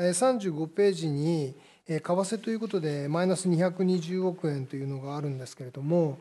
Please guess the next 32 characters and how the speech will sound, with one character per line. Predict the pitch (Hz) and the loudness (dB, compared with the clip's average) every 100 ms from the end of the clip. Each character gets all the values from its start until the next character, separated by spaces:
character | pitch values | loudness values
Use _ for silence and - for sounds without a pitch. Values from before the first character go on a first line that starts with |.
| - - - _ | -14 -20 -20 _
こ | - 196 | -2 2
れ | 208 | 2
が、 | 208 214 170 139 | 2 0 0 -4
あ | 170 | -2
の、 | 170 165 | 0 0
各 | 185 180 | -4 -6
セ | - 160 | -6 -4
グ | 139 156 | -2 -2
メ | 156 | 0
ン | 156 | -2
ト | - | -6
別 | 147 147 - | -4 -4 -2
に、 | 165 196 185 147 139 - _ _ _ _ | 0 4 4 2 -4 -16 _ _ _ _
え | 156 143 139 135 135 | -4 -2 -2 -4 -6
ー、 | 110 | -8
配 | 151 151 | -4 -4
分 | 143 151 147 | -2 -2 -4
を | |
さ | 139 143 | -4 -6
れ | 143 | -6
て | 143 143 | -4 -4
い | 139 | -4
て、 | - 185 165 151 | 2 2 2 0
ま | 196 165 | -2 2
あ、 | |
あ | 180 | 4
の、 | 175 | 4
ち | 175 | 4
ょ | 208 | -2
っ | |
と | |
為 | - | -2